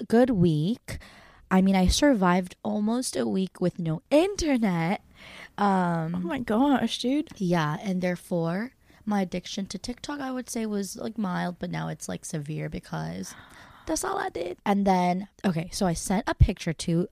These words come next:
Speaker 1: our girls
Speaker 2: Mm-hmm.
Speaker 1: about the mosquito bite that I had on my forearm.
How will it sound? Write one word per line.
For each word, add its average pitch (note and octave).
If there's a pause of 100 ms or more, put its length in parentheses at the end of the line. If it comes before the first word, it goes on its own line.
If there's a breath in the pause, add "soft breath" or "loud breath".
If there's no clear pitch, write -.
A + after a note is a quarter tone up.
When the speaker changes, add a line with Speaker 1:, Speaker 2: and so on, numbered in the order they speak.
(140)
Speaker 1:
our G#3
girls E3 (340 loud breath)
Speaker 2:
Mm-hmm. A#3+
Speaker 1:
about F#3 (600)
the A3+
mosquito A#3+
bite A3
that G3+
I F#3+
had F#3+
on F3
my E3+
forearm. B3+